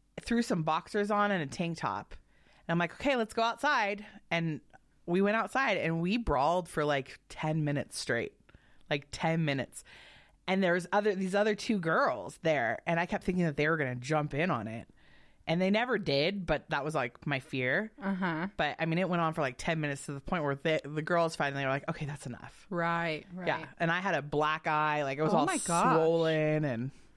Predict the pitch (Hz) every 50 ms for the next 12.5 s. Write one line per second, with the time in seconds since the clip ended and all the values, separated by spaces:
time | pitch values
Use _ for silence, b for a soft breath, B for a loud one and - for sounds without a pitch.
0 | _ - 143 127 - 131 - - - - 175 160 160 160 160 165 151 156 170 175
1 | - - - 160 151 143 143 151 156 156 127 110 135 117 120 B B B B -
2 | - 247 262 254 247 240 233 240 247 247 240 214 233 233 - 262 226 247 - -
3 | 208 196 - - 175 156 180 - - - - - - 202 190 180 180 185 180 180
4 | 196 196 202 208 - - 208 - - - - - - - 160 - - 170 175 190
5 | 220 190 214 202 185 180 175 - - 196 208 196 190 185 180 156 - - 208 208
6 | 185 165 170 170 170 - - 190 175 156 147 156 170 - 175 104 135 156 175 -
7 | - 208 190 180 175 175 175 175 - - - 208 208 202 202 202 208 - - -
8 | 226 220 226 220 214 - - 233 240 247 240 311 294 285 285 277 269 254 233 214
9 | 208 - - - 202 202 196 190 185 - - 202 196 - 208 - - 202 196 190
10 | 185 - - 214 220 233 254 247 - - - 220 196 202 196 196 185 180 170 170
11 | 165 160 151 - - 175 - - - 180 175 - - 165 156 - - - - -
12 | - - 262 269 - 392 440 494 508 508